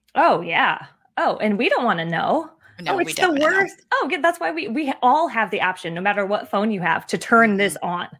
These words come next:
Speaker 1: But we don't, because we don't want to know, because we don't really want to change.
Speaker 2: Yeah,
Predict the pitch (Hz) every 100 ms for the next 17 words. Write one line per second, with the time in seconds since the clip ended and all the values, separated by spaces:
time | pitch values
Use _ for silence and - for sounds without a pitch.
0 | _ _ _ _ _ - 269 294 269 226
1 | 226 254 196 - 233 233 190 240 180 220
2 | 254 202 208 - 190 190 101 165 - -
3 | 247 254 220 247 170 170 233 269 233 202
4 | 214 - - 226 196 - - _ _ _
5 | _ _ 139 139